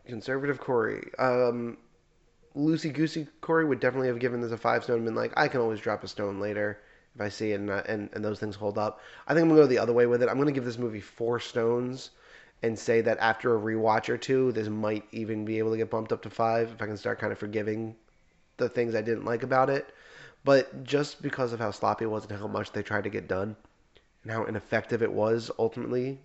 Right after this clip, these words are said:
trying to get those things done, um, this is a, this is a four stone movie.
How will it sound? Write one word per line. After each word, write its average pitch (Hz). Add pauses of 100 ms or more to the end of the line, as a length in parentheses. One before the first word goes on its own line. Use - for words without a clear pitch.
(300)
trying 123
to 127
get 135
those 143
things 147
done, 151 (640)
um, 104 (580)
this 117
is 107
a, 101
this 131
is 120
a 107
four 101
stone 87
movie. 82